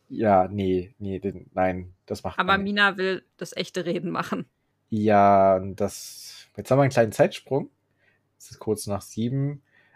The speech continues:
Speaker 1: und Josh kommt an und dieses, ähm, Reden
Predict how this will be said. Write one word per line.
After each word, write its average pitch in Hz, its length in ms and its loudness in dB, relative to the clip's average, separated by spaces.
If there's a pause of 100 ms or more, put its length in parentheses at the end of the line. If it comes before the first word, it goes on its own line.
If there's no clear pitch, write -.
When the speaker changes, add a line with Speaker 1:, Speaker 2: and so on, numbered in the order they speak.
(240)
Speaker 1:
und 107 520 -6
Josh 147 260 2
kommt 110 220 -2
an 113 280 -2
und 117 200 -8
dieses, 101 380 -6
ähm, 101 400 -6 (480)
Reden 135 680 0